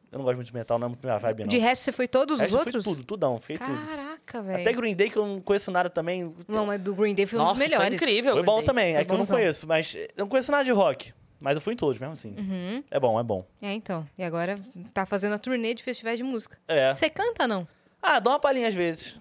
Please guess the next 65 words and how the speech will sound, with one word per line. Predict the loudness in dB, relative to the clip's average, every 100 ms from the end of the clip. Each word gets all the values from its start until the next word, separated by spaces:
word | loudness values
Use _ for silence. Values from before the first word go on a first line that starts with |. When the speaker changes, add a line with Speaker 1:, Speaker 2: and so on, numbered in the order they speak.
| -20
Speaker 2:
Então, | -4 -4
por | -4 -8
favor. | -4 -4 -4 -2
<laughs> |
Tô | 0
zoando. | 0 2 2
Speaker 1:
É, | 4 4 4 2 -2 -14 -2
quer, | -2 -2 -8 -14 -14 _ _
posso | -2 0
cantar | 0 0
depois, | 0 -6
então? | -6 -4
Speaker 2:
É |
Speaker 1:
Quer, | 0
quer |
Speaker 2:
mesmo? | 2 4
Speaker 1:
dar | 4
os | 4 2 0
recados? | -2 0 2 2
Eu |
canto | 0 -2 0
mesmo, | -2
canto | -4 -8 -14
mesmo. | -16 _
Speaker 2:
É | -12 -2
mesmo? | 0 2 0
Speaker 1:
Sim. | 2 -2
Speaker 2:
Que | 0 -2
legal, | -2 -2 -4
depois | -4 -4 -4
vamos | -4
fazer | -6 -6 -8
um |
som. | -8 0
Speaker 3:
Vai | 2
Speaker 2:
Não |
sabia. | 4 4 2
Speaker 3:
fazer. | 2 0
Speaker 2:
Me | -2
surpreendi | 0 0 0 -2 0
agora, | 2 2 2
não | 0
sabia. | -4 -4 -6 -8
Speaker 1:
Sim. | -8 -6 -2
Speaker 2:
Depois | -2
a |
gente | -4 -4
vai | -4
fazer | -4 -8
um | -10
som, | -12 -14
que |
eu | -16
vou | -14
pegar | -6 -4
o |
violão | -4 -4 -4
ali | -4
atrás, | -4 -8 -8
tá | -12
ferrado. | -12 -14 -18 -20 _ _ _
Speaker 1:
Tu | -4 2
toca | 2 4
violão? | 4 4 2 -4 _
Speaker 2:
Toco. | 2 2 -2 -18